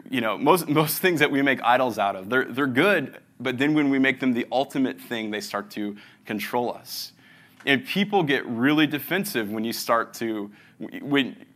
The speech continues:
go after idols. Um, again, this doesn't mean we don't have positions, but what happens when we have idols, we defend them at all costs.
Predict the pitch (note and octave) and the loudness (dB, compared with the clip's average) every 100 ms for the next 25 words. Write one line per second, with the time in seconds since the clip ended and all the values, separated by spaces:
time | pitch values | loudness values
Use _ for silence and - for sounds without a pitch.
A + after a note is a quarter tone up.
0 | C3+ A#2+ A#2+ A2+ C3 - E3 A#2+ - - | -4 4 6 6 4 4 4 2 -6 -12
1 | - _ _ _ - A#2+ A2+ B2+ F3 D3 | -12 _ _ _ 0 2 2 6 6 6
2 | C3 D#3+ F3+ E3+ D#3+ D3+ D3+ C3 B2 C3+ | 4 0 2 2 2 2 0 -2 -2 -2
3 | - G#2+ G#2 A#2+ A2 - - C3 E3+ F3 | -2 -6 0 2 2 -4 -2 2 4 4
4 | F3+ C3+ C#3 C3+ B2+ G#2+ B2 C#3+ A#2+ G#2+ | 2 0 0 2 0 4 4 4 2 -4
5 | - - - B2+ F#3+ F#3 F3 D#3 D3 B2+ | -10 -16 0 2 4 2 0 0 0 0
6 | A2 G2+ G2+ A2 - - C3 B2 A2+ - | -4 -4 -6 -8 -14 2 4 6 2 0
7 | B2 G#2+ - - - | -2 -2 -8 -12 -12